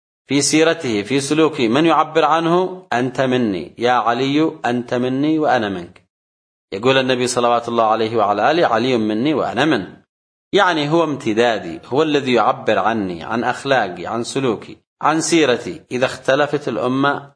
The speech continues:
عني. وهكذا ثبت النبي صلوات الله عليه وعلى آله ببلاغ ربه، بأمر ربه ثبت هذه الرؤية،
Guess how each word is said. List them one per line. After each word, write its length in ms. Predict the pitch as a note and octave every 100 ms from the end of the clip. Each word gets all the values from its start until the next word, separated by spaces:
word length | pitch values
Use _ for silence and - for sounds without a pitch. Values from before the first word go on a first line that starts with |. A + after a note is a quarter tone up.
| _
عني. 720 | - B2+ C3 B2 C3 F#2+ - _ _ _ _ -
وهكذا 580 | G2+ A#2+ C#3 - G2+ F#2+
ثبت 440 | F#2 B2 A#2+ G#2+
النبي 340 | G#2 G2 B2 A2+
صلوات 440 | - G#2 G2+ G2
الله 260 | B2+ A2+ F#2+
عليه 280 | A2+ A#2 G#2
وعلى 280 | F#2+ A#2
آله 180 | B2 A2
ببلاغ 640 | F#2+ A2+ A#2 G#2+ B2+ C3 D3
ربه، 360 | C3 - F#2+ - _ _ _ _ _ -
بأمر 360 | B2 F#3 F3
ربه 500 | D3+ D#3 F3+ C3+ B2+
ثبت 420 | A2+ E3 - B2 B2
هذه 360 | C#3+ C3+ A#2
الرؤية، 720 | G#2+ A#2+ D#3 G3 G3 - -